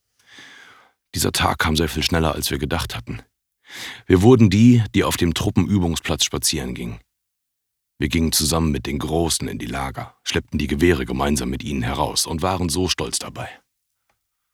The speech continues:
Es ist sehr schön, auf einmal groß zu werden. Wir, die wir in diesem Randgebiet von Teheran aufwuchsen, fühlten uns jedenfalls viel größer als unsere Gleichaltrigen in anderen Teilen der Stadt. An der Umgehungsstraße gelegen, von der man aus schnell in die Berge verschwinden konnte, war unser Stadtteil ein richtiges Banditenviertel.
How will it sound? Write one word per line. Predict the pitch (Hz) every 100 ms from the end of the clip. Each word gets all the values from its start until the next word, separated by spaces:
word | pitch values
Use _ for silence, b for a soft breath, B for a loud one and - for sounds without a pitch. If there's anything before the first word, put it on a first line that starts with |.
| _ -
Es | 85
ist | 98
sehr | 110 98
schön, | - 113
auf | 76 -
einmal | 92 78
groß | 80 87 -
zu | -
werden. | - 69 - - _ _ _ _ _ _ _ _ -
Wir, | - 90 73 - _ _ _ -
die | 69
wir | 78
in | 73
diesem | 71 80
Randgebiet | 82 92 - 65 71
von | - 65
Teheran | 90 76 67 67
aufwuchsen, | 76 76 - - - - -
fühlten | - 87 -
uns | 80 -
jedenfalls | 80 82 82 78
viel | - 98
größer | 85 87 87 -
als | 71 -
unsere | 90 85 78
Gleichaltrigen | 85 87 - - 92 - 67 65
in | - 120
anderen | 87 - -
Teilen | - - -
der | -
Stadt. | - - - - _ _ _ _ _ _ _ _
An | 69
der | 71 -
Umgehungsstraße | 76 85 92 95 - 85 98 90
gelegen, | 85 78 90 110
von | - 82
der | 82
man | 87 55
aus | -
schnell | - 85
in | 87
die | 73
Berge | 64 78 82
verschwinden | - 76 - 95 85 80
konnte, | 95 87 85
war | 73
unser | 78 85 76
Stadtteil | - - - 76
ein | 69
richtiges | 67 78 - 76 71
Banditenviertel. | - 69 - 117 - - - -